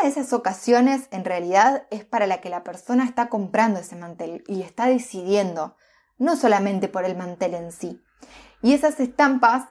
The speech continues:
la idea es que acompañen esos momentos. Es como, ¿qué quiero contar o qué quiero que suceda en ese momento para el cual la persona va a usar ese mantel? Y acá te dejo dos preguntas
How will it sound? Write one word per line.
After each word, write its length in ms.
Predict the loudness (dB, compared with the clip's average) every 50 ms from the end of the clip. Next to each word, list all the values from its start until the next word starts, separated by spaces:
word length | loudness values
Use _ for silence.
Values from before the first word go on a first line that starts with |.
| _ -10
la 160 | -4 -4 -2
idea 560 | 2 4 6 6 6 6 4 2 0 -4 -6 -12
es 120 | -10 -6
que 100 | 0 0
acompañen 1040 | 0 0 0 -4 -4 -4 -4 2 2 4 4 4 0 0 0 2 2 0 0 -2 _ -2
esos 300 | -2 -2 0 -2 -8 -10
momentos. 600 | -10 -10 -10 -8 -8 -10 -10 -10 -10 -12 -12 -16 _ _ _ _ _ _ _ _ _ _ _ _ _ _ 0
Es 140 | 0 0 0
como, 640 | 4 4 4 6 8 8 8 6 4 2 -2 _ _ _ _ _ _ _ -4
¿qué 180 | -2 -2 0
quiero 500 | 2 2 2 4 4 4 4 4 2 -2
contar 800 | 0 0 0 0 -2 -8 -2 2 4 4 6 4 2 0 -6 _ _ _ _
o 160 | -8 -8 -4
qué 200 | 0 0 0 2
quiero 280 | 2 2 2 2 2 0
que 140 | -2 -4 -4
suceda 800 | -4 -12 -12 -8 -2 4 4 6 6 6 6 4 4 2 -2 -10 -12
en 120 | -10 -6 -6
ese 200 | -4 0 2 2
momento 440 | 2 2 2 0 0 0 0 0
para 160 | 2 2 2 2
el 140 | -2 -4
cual 220 | 2 2 4 4 4
la 120 | 2 2 0
persona 420 | -2 -6 -4 -4 -2 -2 0 0
va 260 | 0 0 0 -2 -6 -8
a 80 | -6 -6
usar 300 | -6 -2 2 4 4 4
ese 180 | 4 -2 -8 -16
mantel? 340 | -16 -18 -20 _ -20 -20 _ _ _ _ _ _ _ _ _ _ -20 -20 -20 -18 _ -4
Y 60 | -2
acá 200 | 2 4 4 6
te 60 | 6
dejo 260 | 6 6 6 4 4 4
dos 180 | 4 2 2
preguntas 640 | 2 2 4 4 4 4 4 4 4 4 2 2